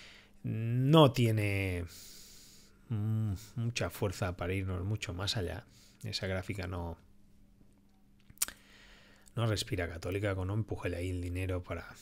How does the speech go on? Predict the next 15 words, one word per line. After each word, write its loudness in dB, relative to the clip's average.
mandarlo 0
para -2
arriba 2
y -6
hagamos 0
un -2
máximo 2
más 0
importante. 0
Yo 0
no 2
lo 2
veo -2
tan, -8
tan, -6